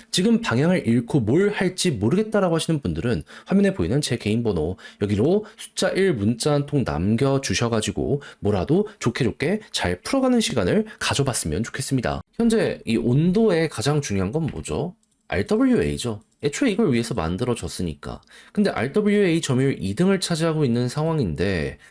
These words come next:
그런데 핵심 무기가 미국 국채 알더블유에이란 말이에요. 가격이 어떤 상황이다? 계속 올라가고 있다. 왜? 국채 가격은요, 금리가 인하가 되어야지 올라가거든요.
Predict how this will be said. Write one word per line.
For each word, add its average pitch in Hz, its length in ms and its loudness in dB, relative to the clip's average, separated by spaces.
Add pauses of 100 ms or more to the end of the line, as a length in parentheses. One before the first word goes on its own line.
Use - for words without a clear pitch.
(220)
그런데 135 640 2 (360)
핵심 226 520 0
무기가 110 520 -4 (260)
미국 139 260 0
국채 - 760 -4
알더블유에이란 120 1200 0
말이에요. 87 640 -2 (160)
가격이 165 340 0
어떤 139 260 0
상황이다? 120 560 -2 (200)
계속 180 320 0
올라가고 87 360 -2
있다. - 280 -12 (260)
왜? 143 320 -2 (340)
국채 165 560 -2
가격은요, 104 680 -2 (220)
금리가 143 560 2
인하가 139 520 0
되어야지 107 520 0
올라가거든요. 82 800 -2